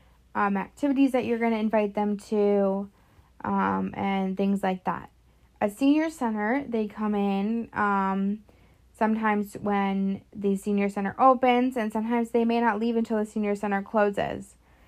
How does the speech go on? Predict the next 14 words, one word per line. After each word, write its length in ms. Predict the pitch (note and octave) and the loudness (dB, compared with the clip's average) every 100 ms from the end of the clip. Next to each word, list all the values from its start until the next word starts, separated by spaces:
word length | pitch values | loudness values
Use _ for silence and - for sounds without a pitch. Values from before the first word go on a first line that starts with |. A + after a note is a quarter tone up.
| - _ - | -20 _ -4
They 220 | G#3+ G#3 | 0 2
pick 260 | G#3 C4+ C#4+ | 2 0 2
and 180 | D4 C#4 | 0 0
choose 440 | B3+ A3+ A3+ B3 | 2 4 2 2
the 120 | A#3+ | -4
kind 360 | A#3 A3 G#3 G3+ | -2 -2 0 0
of 420 | - G3+ G3 G3 | 2 2 2 -2
programs 640 | - G3+ G3+ G3 G3 A3 | 0 0 2 0 0 -2
that 220 | A3 G3 - | -4 -6 -2
they 400 | G3 F#3+ G3 G3 _ _ _ _ _ _ _ _ _ - | 0 0 -2 -6 _ _ _ _ _ _ _ _ _ -6
would 140 | - A3+ | 0 4
like 160 | G#3 G#3 | 4 4
to 100 | C#4+ | 0
attend. 560 | C#4 G#3+ F#3+ A3 C#4 | 2 2 4 2 -2